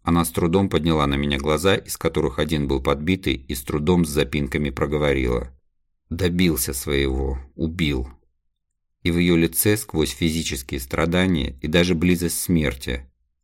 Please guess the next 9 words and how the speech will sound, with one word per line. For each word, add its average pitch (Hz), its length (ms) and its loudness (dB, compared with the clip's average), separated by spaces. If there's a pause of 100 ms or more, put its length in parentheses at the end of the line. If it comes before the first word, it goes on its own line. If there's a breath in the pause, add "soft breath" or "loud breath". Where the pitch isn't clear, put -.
(120)
выразилась 82 600 2
та 95 240 2
же 73 120 -2
старая 82 480 2
знакомая 76 500 0
мне 76 240 2
холодная 78 680 2
животная 76 520 -2
ненависть. 67 720 -4